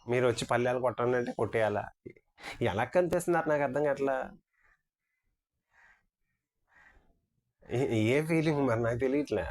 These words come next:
పెద్ద ఆయన మీరు ఓకే, కానీ ఆ ఏంది అది, ఆ మనస్తత్వం ఏంటి, ఒక నిలకడ లేని మనస్తత్వం ఏంటి, ఆ ఈగోలేంటి? మీ కమ్యూనిటీలో నాయకుల దగ్గర మాత్రమే ఈగోలేంటి?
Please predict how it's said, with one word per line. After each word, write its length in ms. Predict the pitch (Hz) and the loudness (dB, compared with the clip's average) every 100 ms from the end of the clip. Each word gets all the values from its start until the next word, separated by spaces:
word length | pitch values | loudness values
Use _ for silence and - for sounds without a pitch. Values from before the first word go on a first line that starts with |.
| - | -4
పెద్ద 240 | 104 85 104 | -4 0 2
ఆయన 180 | 170 196 | 4 4
మీరు 200 | 202 165 | 4 4
ఓకే, 580 | 135 - 196 135 98 - - - - | 2 2 2 4 0 -6 -14 -14 -4
కానీ 140 | 170 180 | 2 4
ఆ 320 | 165 123 107 | 4 4 2
ఏంది 460 | 104 104 165 196 160 | 2 2 4 4 2
అది, 200 | 117 117 | 2 2
ఆ 100 | 120 | 2
మనస్తత్వం 640 | 110 120 - 156 - 156 | 0 -2 -2 -2 0 0
ఏంటి, 680 | 123 110 135 135 92 62 - | 0 0 0 0 -2 -4 -6
ఒక 140 | 110 113 | -6 -2
నిలకడ 340 | 107 113 156 | 2 2 2
లేని 260 | 160 165 160 | 2 4 2
మనస్తత్వం 560 | 131 135 - 151 139 | 2 -2 -2 -2 0
ఏంటి, 640 | 123 107 104 127 117 92 - - - _ - - - | 0 0 0 0 0 -4 -10 -20 -20 _ -20 -18 -2
ఆ 40 | |
ఈగోలేంటి? 1200 | 113 120 117 143 165 151 104 110 139 135 101 95 - | 2 4 4 4 4 2 2 0 0 0 -2 -6 -4
మీ 160 | 113 139 | 2 2
కమ్యూనిటీలో 800 | 160 160 160 156 151 156 156 156 | 4 4 6 4 2 2 4 4
నాయకుల 440 | 156 147 151 151 | 4 2 2 2
దగ్గర 240 | 147 139 151 | 2 2 2
మాత్రమే 520 | 147 147 - 165 165 | 4 2 2 4 6
ఈగోలేంటి? 880 | 156 147 156 151 113 123 147 104 | 4 4 4 2 2 0 0 -4